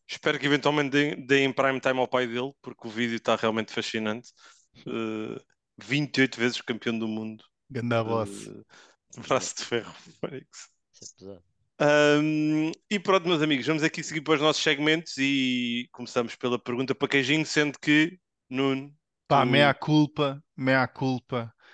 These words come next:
Speaker 2: Eh, isto, isto é, é, a vida acontece a um ritmo frenético, eh, com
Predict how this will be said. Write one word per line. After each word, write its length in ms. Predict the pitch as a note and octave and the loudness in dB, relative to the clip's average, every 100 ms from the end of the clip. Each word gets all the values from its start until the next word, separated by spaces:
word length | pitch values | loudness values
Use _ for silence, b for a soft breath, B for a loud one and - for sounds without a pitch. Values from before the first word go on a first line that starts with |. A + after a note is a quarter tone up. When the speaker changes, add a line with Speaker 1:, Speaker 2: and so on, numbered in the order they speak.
| b _ | b _
Speaker 2:
Eh, 280 | B2+ A#2 A#2 | 4 6 6
isto, 500 | A#2 - - C3 C3+ | 2 -2 -2 -2 -2
isto 300 | C#3 - - | -4 -4 2
é, 460 | C3 B2 B2 C#3+ - | 2 2 0 -4 0
é, 140 | D#3+ | 2
a 20 | C#3+ | 2
vida 340 | B2+ D#3+ E3 | 2 4 4
acontece 1000 | C#3 D#3 C#3+ - D3 C#3+ C3 - C#3+ C#3 | 4 0 -2 2 4 4 2 -6 -10 -6
a 40 | C#3 | -4
um 100 | C3 | -2
ritmo 520 | - D#3 - D3+ C3 | 0 -2 -2 -4 -4
frenético, 1400 | - - D#3+ D3+ D#3+ E3+ F3 - - D3+ B2+ - - - b b b b b - | -6 -4 -2 4 6 8 6 4 -2 -8 -8 -12 -14 -14 b b b b b 0
eh, 720 | C3+ C3 B2+ B2+ B2+ B2 C3+ - _ - | 4 6 6 6 4 2 -2 -10 _ -6
com 800 | C#3 C3 B2 B2 A#2+ A#2+ A#2 | -2 0 0 -2 -4 -6 -10